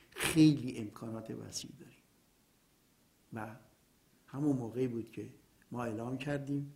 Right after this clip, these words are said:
یعنی آقای جوانمرد در اون مانیفست اعلام کرد که تنها تئاتر ملی می‌تونه راهگشای درام و، اه،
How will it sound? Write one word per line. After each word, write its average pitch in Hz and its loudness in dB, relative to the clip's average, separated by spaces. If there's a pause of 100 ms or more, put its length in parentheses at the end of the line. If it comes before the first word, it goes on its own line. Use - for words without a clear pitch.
یعنی 127 -4
آقای 120 -4
جوانمرد 110 -6
در - -10
اون 117 -8
مانیفست 113 -8
اعلام 113 -6
کرد 160 -2 (520)
که 104 0 (260)
تنها 131 2
تئاتر 131 -4
ملی 123 -2
می‌تونه 107 -4
راهگشای 107 -10 (120)
درام 113 -8 (340)
و، 110 -8
اه، 107 -8